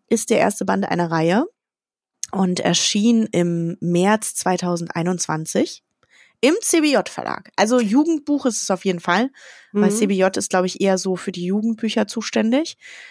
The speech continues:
Speaker 1: Geschrieben wurde das Ganze von Naomi Novik, wenn ich das richtig ausgesprochen habe.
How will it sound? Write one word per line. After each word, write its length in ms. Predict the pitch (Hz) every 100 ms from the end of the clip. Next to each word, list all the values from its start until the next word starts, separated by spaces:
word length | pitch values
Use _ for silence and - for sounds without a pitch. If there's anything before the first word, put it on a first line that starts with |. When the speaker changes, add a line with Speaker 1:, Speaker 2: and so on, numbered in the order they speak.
| - _
Speaker 1:
Geschrieben 420 | 233 - 311 415 415
wurde 180 | 359 330
das 200 | 302 -
Ganze 300 | 254 269 311
von 280 | 269 247 226
Naomi 1080 | 214 208 208 - 196 254 302 294 285 277 254
Novik, 840 | 208 196 185 196 208 160 156 135 _ - - - - - _ _ _ _ -
wenn 100 | 151
ich 120 | -
das 180 | - -
richtig 280 | - -
ausgesprochen 460 | - - - - -
habe. 120 | -